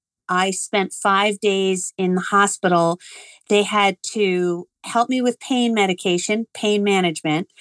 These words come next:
and then they proceeded to take scans, M R Is, all sorts of blood tests. And after the five days, an oncologist came in to let me know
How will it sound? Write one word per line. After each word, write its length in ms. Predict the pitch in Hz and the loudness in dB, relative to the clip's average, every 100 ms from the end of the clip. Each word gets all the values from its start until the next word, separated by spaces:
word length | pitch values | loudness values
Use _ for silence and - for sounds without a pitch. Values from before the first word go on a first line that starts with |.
| - - - | -20 -12 0
and 200 | 202 214 | 2 4
then 140 | 214 | 2
they 100 | 220 | 0
proceeded 560 | - 208 - 254 240 - | -2 -2 0 2 0 0
to 120 | 202 | -6
take 640 | - - 220 202 202 - _ _ _ - | -6 -2 2 4 2 -4 _ _ _ -10
scans, 720 | - - 294 269 262 262 247 - | -6 -2 2 2 2 2 0 -2
M 120 | 196 | 0
R 460 | 190 208 240 233 226 | 2 4 4 4 0
Is, 380 | 226 214 - - _ _ _ | -2 -6 -8 -16 _ _ _
all 160 | 233 262 | -2 -2
sorts 400 | - 254 240 - | 0 -2 -2 0
of 240 | 196 185 - _ | 0 -2 -12 _
blood 260 | - 247 247 | 2 4 4
tests. 560 | - 226 208 208 - - _ _ _ - - - - | 2 2 2 0 -6 -12 _ _ _ -20 -20 -20 -6
And 480 | 196 196 190 185 185 - | -2 0 0 0 -2 -2
after 320 | 214 226 262 | -2 -2 -4
the 80 | 240 | -4
five 340 | - 220 214 | 0 0 0
days, 680 | 208 185 180 185 190 - - _ _ _ _ _ _ _ _ | 0 0 0 -2 -4 -8 -12 _ _ _ _ _ _ _ _
an 120 | 196 | 0
oncologist 680 | 196 185 - 196 202 233 - | 2 2 2 4 4 2 -4
came 260 | - 247 220 | -4 -2 0
in 380 | 175 170 175 - | 0 0 -2 -6
to 160 | - 196 | -6 0
let 180 | 190 208 | 0 2
me 140 | 226 | 2
know 540 | 214 175 165 151 156 | 4 4 4 2 -2